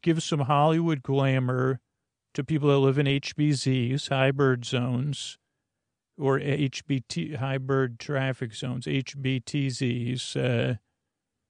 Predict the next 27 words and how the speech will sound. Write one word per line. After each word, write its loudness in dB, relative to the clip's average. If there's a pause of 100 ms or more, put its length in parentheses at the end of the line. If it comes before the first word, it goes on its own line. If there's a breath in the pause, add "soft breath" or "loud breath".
(280)
or 4
H 0
B, 2
mi-, -2
you 0
know, 0
high 4
bird, 0 (800)
fr-, -12
F, 2
freq-, -6
fre-, -6
F 0
B 0
Ms, 0
uh, -2
frequent 2
bird, 4
F 2
B 2
M 4
Zs, 2
uh, -4
frequent -2
bird 4
migration 2
zones. 0